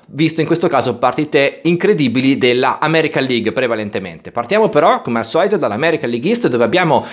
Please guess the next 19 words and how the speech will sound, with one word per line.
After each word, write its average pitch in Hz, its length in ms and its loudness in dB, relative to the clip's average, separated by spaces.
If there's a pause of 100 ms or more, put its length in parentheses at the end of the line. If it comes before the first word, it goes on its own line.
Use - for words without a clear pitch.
(100)
i 139 100 -2
Toronto 233 300 4
Blue 170 120 4
Jays 170 320 2
che 113 80 -2
sono 131 220 -4
partiti - 420 -2
bene 147 300 2
con 117 180 -4
sei 151 200 0
vinte 139 420 -2 (180)
e 180 140 0
quattro 180 320 0
perse, 233 400 0
seguiti 180 420 0
dai 135 180 2
Boston 151 360 0
Red 123 140 -2
Sox 156 500 2